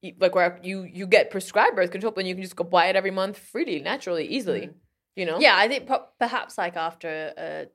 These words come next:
Speaker 2: certain point of using it. I mean, I don't like birth
Speaker 1: Yeah.
Speaker 2: control. We've had this
Speaker 1: Yeah, yeah.
Speaker 2: conversation. I'm not for it.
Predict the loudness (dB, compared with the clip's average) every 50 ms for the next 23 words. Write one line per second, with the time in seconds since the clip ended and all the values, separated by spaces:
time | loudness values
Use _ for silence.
0 | _ _ -10 -8 -8 -8 -8 -12 -18 -16 -16 -16 -16 -14 -18 -20 -18 -16 -18 -16
1 | -16 -16 -16 -14 -12 -12 -12 -12 -12 -10 -10 -10 -10 -10 -12 -14 -14 -12 -12 -14
2 | -14 -14 -20 -18 -16 -16 -14 -12 -12 -12 -12 -12 -16 -18 -18 -20 _ -20 _ -14
3 | -4 -2 0 0 0 -2 -6 -10 -14 -14 -14 -14 -14 -18 -20 -20 -20 -16 -14 -14
4 | -14 -14 -18 -18 -14 -10 -10 -10 -10 -10 -14